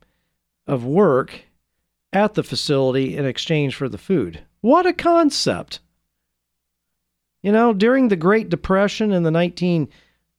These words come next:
twenties and thirties, many dams that we have now, the bridges and roadways, they were built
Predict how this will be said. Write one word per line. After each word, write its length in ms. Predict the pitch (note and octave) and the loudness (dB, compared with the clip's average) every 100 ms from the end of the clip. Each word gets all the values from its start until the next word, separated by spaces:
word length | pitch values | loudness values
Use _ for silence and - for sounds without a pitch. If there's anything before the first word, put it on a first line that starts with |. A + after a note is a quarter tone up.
| _ | _
twenties 400 | E3+ F3+ F3+ D#3+ | 0 2 0 -2
and 80 | D3 | 0
thirties, 460 | E3+ F3+ F#3+ F#3 - _ _ _ _ _ - | 0 2 0 -4 -10 _ _ _ _ _ -4
many 540 | D#3+ F3+ A3+ C4+ C#4 | 2 4 4 4 2
dams 840 | F#3+ C3 D#3 E3 F#3+ G#3+ G#3 - - - | 0 -2 0 2 0 -2 -4 -8 -12 -4
that 180 | F3+ | -2
we 120 | F3+ F3 | 2 2
have 180 | F3+ | 0
now, 360 | F3 F3 F#3 F#3 | 0 0 2 0
the 140 | D#3+ | -2
bridges 640 | B2+ A#2 D#3+ F3+ E3+ F#3 E3 | -2 0 2 2 2 0 0
and 160 | C#3+ | -2
roadways, 520 | C3+ E3+ E3 E3 F3 E3 | 0 0 2 0 0 0
they 80 | |
were 180 | E3 D#3 | 0 0
built 560 | B2+ C3 A3 D#3+ C#3 | 0 0 2 2 -2